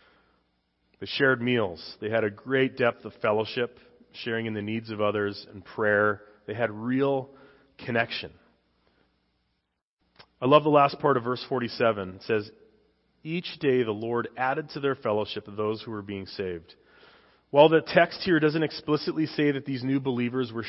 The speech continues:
sharing their faith with others, it says that whenever they gathered, they were praising God. They were enjoying the goodwill of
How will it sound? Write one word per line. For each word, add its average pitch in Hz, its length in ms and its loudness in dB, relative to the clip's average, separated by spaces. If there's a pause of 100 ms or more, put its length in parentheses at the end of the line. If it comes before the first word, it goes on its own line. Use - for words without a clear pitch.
(140)
sharing 127 520 2 (580)
their 123 140 2
faith 127 420 0
with 120 220 -4
others, 113 680 2 (960)
it 120 120 -8
says 180 260 0
that 175 140 0
whenever 180 260 0
they 196 140 6
gathered, 135 640 2
they 135 100 0
were 135 300 0 (400)
praising 175 420 4
God. 147 500 6 (2250)
They 135 380 2 (720)
were 151 160 2
enjoying 147 540 0
the 151 80 0
goodwill 147 480 4
of 120 100 -2